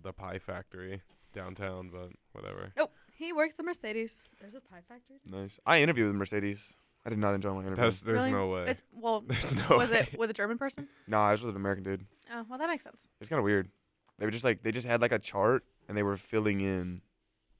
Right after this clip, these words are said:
Speaker 4: the chart. They were asking me very specific questions, and were looking for very specific answers. It was really uncomfortable.
Speaker 2: The Germans are a little odd, I won't lie.
Speaker 4: Yeah, it was just kinda weird.
Speaker 2: Oh.
Speaker 4: It was very industrial, or, like, very corporate.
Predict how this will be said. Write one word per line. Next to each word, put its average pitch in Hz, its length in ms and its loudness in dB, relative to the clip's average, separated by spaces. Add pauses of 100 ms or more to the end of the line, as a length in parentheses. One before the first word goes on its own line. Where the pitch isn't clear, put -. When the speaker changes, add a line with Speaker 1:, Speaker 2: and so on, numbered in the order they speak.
Speaker 4:
the 98 100 -16
chart. 95 440 -6
They 98 100 -6
were 104 100 4
asking 104 360 -2
me 101 80 -2
very 101 220 0
specific - 600 -14
questions, 110 480 -10
and 104 100 -4
were 101 220 0
looking 101 320 -6
for 95 80 -14
very 95 200 -4
specific - 520 -12
answers. 95 440 -20 (380)
It 131 60 6
was 127 120 6
really 135 120 6
uncomfortable. 98 500 -4
Speaker 2:
The 247 80 -10
Germans 320 320 4
are 311 80 0
a 214 60 0
little 190 160 -8
odd, - 240 -4
I - 40 -6
won't 240 200 -12
lie. 226 180 -14 (560)
Speaker 4:
Yeah, 127 280 6
it 117 140 6
was 254 120 2
just 330 100 -8
kinda 214 180 6
weird. 131 140 6
Speaker 2:
Oh. - 20 4
Speaker 4:
It 127 40 4
was 147 80 4
very 160 340 6
industrial, 104 520 0
or, 98 100 -2
like, 92 200 -4
very 104 140 -2
corporate. - 420 -8